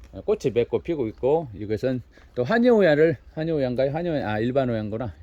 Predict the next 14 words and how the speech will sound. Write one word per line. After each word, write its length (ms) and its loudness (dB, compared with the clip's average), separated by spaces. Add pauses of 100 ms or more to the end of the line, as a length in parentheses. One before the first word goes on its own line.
일반 280 -6
호야인가 300 -6
한의호야인가 400 -8
헷갈리네. 360 -6
나도, 260 -2 (400)
예, 80 -4
자석이 400 0
있는 220 0
거 100 2
보니까 420 0 (240)
한의호야 440 2
같습니다. 420 -2
한의호야를 760 2 (800)
여기다가 400 -2